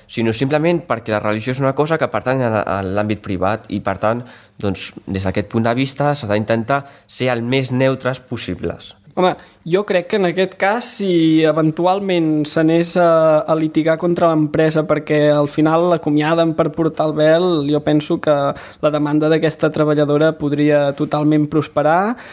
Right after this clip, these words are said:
Speaker 2: es podria demanar al tribunal que declarés la, la vulneració del dret fonamental a la llibertat religiosa, que es declarés aquest, eh,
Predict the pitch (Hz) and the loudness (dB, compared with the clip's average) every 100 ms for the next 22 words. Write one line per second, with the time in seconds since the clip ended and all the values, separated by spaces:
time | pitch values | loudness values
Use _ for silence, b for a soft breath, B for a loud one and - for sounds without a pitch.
0 | B - 143 - 147 151 156 156 151 151 | B -8 -6 -4 0 0 2 2 2 0
1 | 151 151 156 156 156 156 147 151 151 147 | 0 0 2 0 0 -2 0 2 2 2
2 | 151 147 143 135 131 B B - 147 147 | 0 0 2 2 0 B B -4 0 2
3 | 147 143 143 - 156 156 147 143 151 156 | 2 2 0 2 2 2 0 0 -2 0
4 | 151 147 143 151 147 143 143 139 147 151 | 2 2 2 2 2 0 0 0 0 -2
5 | 143 156 147 143 156 165 202 220 147 151 | -2 -2 0 0 0 0 0 0 -2 0
6 | 147 147 147 147 156 156 147 - 147 147 | 0 2 2 2 0 0 -2 -4 -2 0